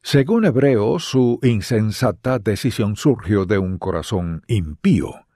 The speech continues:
Esaú no valoraba lo que Dios le había dado, pues solo se preocupaba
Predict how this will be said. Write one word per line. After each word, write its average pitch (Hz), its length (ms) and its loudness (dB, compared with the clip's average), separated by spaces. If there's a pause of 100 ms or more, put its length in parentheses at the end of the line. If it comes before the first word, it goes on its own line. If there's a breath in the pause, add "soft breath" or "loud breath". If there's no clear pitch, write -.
(200)
Esaú 175 480 2
no 180 260 2
valoraba 139 720 0
lo 98 160 -2
que 101 160 -2
Dios 110 280 -2
le 107 60 0
había 110 240 -4
dado, 113 300 -2
pues 123 340 -4
solo 107 420 0
se 104 220 -2
preocupaba 110 800 -2